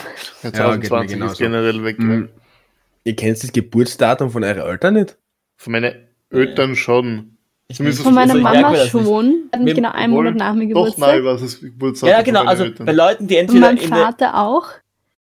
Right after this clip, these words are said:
Speaker 4: Aber ich muss sagen, ich weiß das Geburtsjahr nicht. Das muss ich mir mal ausrechnen.
Speaker 3: Bei Menschen, die entweder im selben, oder also in, in der, vom Jahr her in, in der Nähe von mir sind oder vom, vom Tag her in der Nähe von mir sind, da merke ich mir das.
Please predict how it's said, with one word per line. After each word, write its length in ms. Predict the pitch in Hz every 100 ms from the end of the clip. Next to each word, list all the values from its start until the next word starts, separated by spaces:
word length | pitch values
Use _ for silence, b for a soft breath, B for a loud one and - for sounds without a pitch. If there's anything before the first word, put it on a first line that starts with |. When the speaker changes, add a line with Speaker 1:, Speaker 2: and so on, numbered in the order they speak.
| _ -
Speaker 4:
Aber 60 | 247
ich 80 | 240
muss 120 | 240
sagen, 160 | 240 226
ich 100 | 233
weiß 180 | 220
das 140 | 226 -
Geburtsjahr 640 | 214 233 247 - 226 202
nicht. 200 | 202 -
Das 120 | 180
muss 100 | 233
ich 100 | 208
mir 80 | 208
mal 240 | 208 196 170
ausrechnen. 480 | - 196 190 - _
Speaker 3:
Bei 100 | 147
Menschen, 280 | 151 180 -
die 60 | 170
entweder 340 | 175 165 170
im 80 | 151
selben, 400 | - 147 160 160
oder 120 | 147
also 140 | 143 147
in, 100 | 147
in 220 | 147 143
der, 260 | 139 120 120
vom 160 | 127
Jahr 320 | 123 101 110
her 240 | 131 151 151
in, 160 | 151
in 160 | 135 147
der 100 | 143
Nähe 220 | 135 143
von 160 | 151 147
mir 100 | 143
sind 280 | 156 165 147
oder 180 | 139
vom, 240 | 127 135 123
vom 240 | 135 120
Tag 360 | - 117 135 160 -
her 0 |
in 40 | 123
der 100 | 117
Nähe 180 | 113
von 100 | 107
mir 60 | 117
sind, 120 | 135
da 80 | 151
merke 220 | 170 143 127
ich 80 |
mir 120 | 107 90
das. 200 | 76